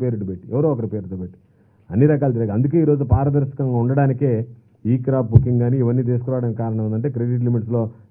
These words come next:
బ్యాంకులకు సంబంధించి బినామీ పేర్లతో తీసుకోవడం, వాటన్నిటిని కూడా లేకుండా ఈరోజు ప్యాక్స్కి సంబంధించి ఆర్బీకేకి అనుసంధానం చేయడానికి కూడా ప్రధానమైనటువంటి లక్ష్యం. వీటికి సంబంధించి ఏదైతే పంట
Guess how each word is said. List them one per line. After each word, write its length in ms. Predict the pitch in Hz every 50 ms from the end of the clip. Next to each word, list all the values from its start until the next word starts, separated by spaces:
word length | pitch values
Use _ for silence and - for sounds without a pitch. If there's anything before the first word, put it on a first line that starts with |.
| - -
బ్యాంకులకు 340 | 120 127 135 127 127 120 - -
సంబంధించి 380 | 120 120 120 117 120 113 107 107 107
బినామీ 240 | 120 127 127 123 117 120
పేర్లతో 280 | 117 113 113 104 101 110 107
తీసుకోవడం, 360 | 107 101 - - 113 110 113 110 - - _ _ _ _ _ - 98
వాటన్నిటిని 480 | 107 107 104 107 120 123 123 139 135 120
కూడా 100 | 123 120 110 110
లేకుండా 280 | 107 104 113 127 165 180 151 127
ఈరోజు 260 | 117 120 120 113 113 107 - 120
ప్యాక్స్కి 380 | 120 131 139 135 - 135 117 117
సంబంధించి 360 | 120 120 120 120 120 120 120 110 110
ఆర్బీకేకి 440 | 117 120 120 123 113 117 120 123 110
అనుసంధానం 500 | 101 120 117 135 135 135 131 127 127 120 113 113
చేయడానికి 280 | 117 113 113 107 107 110
కూడా 100 | 113 113 104
ప్రధానమైనటువంటి 680 | 104 101 107 117 120 120 117 113 107 101 104 98 92 101 104
లక్ష్యం. 240 | 101 - - 185 226 - - - - _ _ _ _ _ _ _ _ _ -
వీటికి 220 | 127 139 143 127 117 131
సంబంధించి 420 | 135 139 147 147 147 143 139 139 139 139 139
ఏదైతే 280 | 139 139 139 139 135 143 143 -
పంట 180 | - 139 139